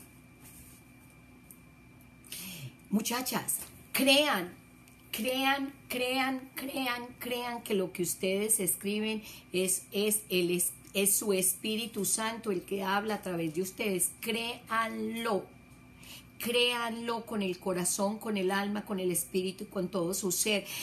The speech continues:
Y ustedes van a ver cómo van a cambiar, pero tienen que creerlo.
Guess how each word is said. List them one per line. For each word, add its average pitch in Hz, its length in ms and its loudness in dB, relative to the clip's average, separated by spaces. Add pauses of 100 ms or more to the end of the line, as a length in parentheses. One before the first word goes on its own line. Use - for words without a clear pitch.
(160)
Y 214 80 2
ustedes 202 400 2
van 226 180 0
a 226 100 -4
ver 247 260 -2
cómo 185 260 -2
van 196 160 0
a 214 120 -4
cambiar, 190 680 -2
pero 185 180 -2
tienen 190 360 -2
que 185 180 -4
creerlo. 214 1300 0